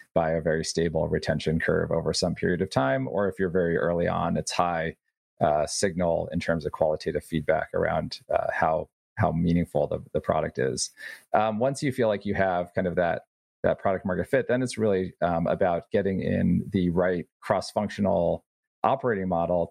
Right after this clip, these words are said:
to understand and learn about your growth, your growth model and, and the way that your company is gonna grow. And there's a bunch of different ways this happens based on the segment that you're in or what you're trying to achieve. So,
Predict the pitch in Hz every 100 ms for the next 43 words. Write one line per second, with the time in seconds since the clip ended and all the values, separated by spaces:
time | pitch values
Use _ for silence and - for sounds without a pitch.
0 | - 101 95 92 87 - _ - 131 123
1 | - - 90 92 135 - _ - 101 101
2 | 104 110 107 92 85 85 87 90 90 85
3 | - - _ 98 92 95 92 - 82 82
4 | 87 85 82 87 87 85 76 82 78 -
5 | 85 87 82 - 78 78 107 95 78 -
6 | _ - - - - 117 117 120 123 -
7 | 123 120 107 95 98 87 85 - 107 -
8 | 92 82 92 90 92 87 87 107 95 92
9 | 95 90 90 90 87 85 87 69 82 -
10 | 90 85 87 85 - 101 90 87 78 -
11 | 85 82